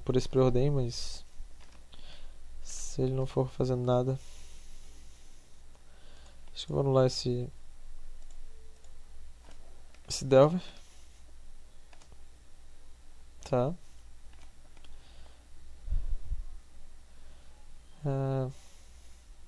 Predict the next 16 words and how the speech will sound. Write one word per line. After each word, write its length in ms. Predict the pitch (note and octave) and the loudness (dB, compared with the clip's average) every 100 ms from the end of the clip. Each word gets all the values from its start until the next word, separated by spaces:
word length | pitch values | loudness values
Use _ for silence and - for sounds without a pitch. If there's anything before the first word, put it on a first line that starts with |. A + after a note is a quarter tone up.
| - - - - - - - - | -14 -16 -14 -14 -14 -14 -16 -16
acho 140 | - - | -10 0
que 60 | |
eu 20 | D3+ | 4
deveria 240 | C#3+ C#3+ | 6 6
ter 140 | C#3+ | 6
deixado 480 | D3 C#3 - C#3+ C3+ | 2 2 4 6 6
resolver 380 | C3 B2+ B2 B2 | 6 4 4 4
esse 140 | A#2+ | 2
Delver, 240 | - B2 B2 | 2 2 2
eu 40 | |
poderia 280 | - B2+ B2 | 2 6 8
dar 100 | B2 | 6
Searing 300 | - C3 B2+ | 4 2 4
Blaze, 380 | A#2+ A#2+ A#2+ A#2 | 6 6 6 0
eu 80 | A#2+ | 2
viajei. 460 | B2+ B2 A2+ A#2 | 4 4 2 0